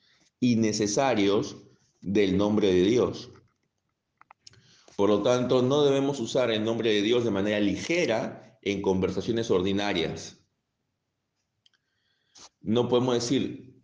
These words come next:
tampoco votos innecesarios.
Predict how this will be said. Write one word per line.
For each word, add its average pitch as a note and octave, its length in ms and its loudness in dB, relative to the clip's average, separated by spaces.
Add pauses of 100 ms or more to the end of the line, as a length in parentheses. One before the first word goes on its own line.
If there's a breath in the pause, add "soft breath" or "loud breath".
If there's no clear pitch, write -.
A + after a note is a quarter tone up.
(140)
tampoco G2+ 880 0 (760)
votos B2+ 540 0
innecesarios. G#2+ 1040 0